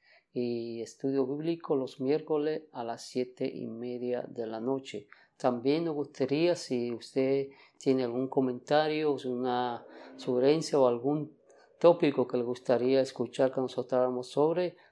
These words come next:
nos puede llamar o enviarnos un mensaje de texto al tres cero cinco, cinco diez,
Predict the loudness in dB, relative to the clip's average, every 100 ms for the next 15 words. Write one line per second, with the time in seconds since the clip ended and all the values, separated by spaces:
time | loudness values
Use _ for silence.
0 | _ -6 -2 0 2 0 -4 -12 _ _
1 | -2 0 2 2 2 2 -2 -4 -4 -2
2 | -2 -2 -4 -6 -10 _ -2 0 -2 -6
3 | -12 _ _ -12 -10 -2 0 2 0 2
4 | 0 0 -2 -2 -2 -2 -4 -6 -6 -4
5 | -4 -2 -2 -2 -4 -4 -4 -6 -4 -4
6 | -4 _ _ _ _ -20 -14 -4 -2 -2
7 | 0 -2 0 2 2 2 -4 -18